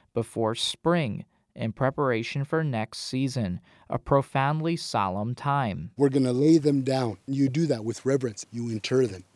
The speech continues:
Speaker 2: you know, and you say goodbye.
Speaker 1: Corn is sacred to their Hopi way of life, often used during prayers and ceremonies year-round. Even newborn babies are given corn mothers,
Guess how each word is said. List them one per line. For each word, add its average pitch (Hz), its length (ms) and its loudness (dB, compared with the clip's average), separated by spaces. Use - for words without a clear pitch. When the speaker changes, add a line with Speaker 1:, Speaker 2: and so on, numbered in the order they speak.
Speaker 2:
you 113 200 -6
know, 113 200 -8
and 104 180 -10
you 113 60 -8
say 123 180 -6
goodbye. 123 440 -4
Speaker 1:
Corn 123 340 -2
is 135 140 -2
sacred 151 480 0
to 156 120 -2
their 135 220 2
Hopi 139 400 -2
way 127 220 0
of 143 180 -2
life, 135 420 -2
often 117 400 -2
used 139 540 -2
during 104 340 -2
prayers 131 520 -2
and 104 160 -4
ceremonies 98 800 -4
year-round. 110 760 -2
Even 139 380 0
newborn 131 540 -2
babies 120 520 -2
are 117 100 0
given 117 440 -2
corn 151 360 0
mothers, 90 540 -2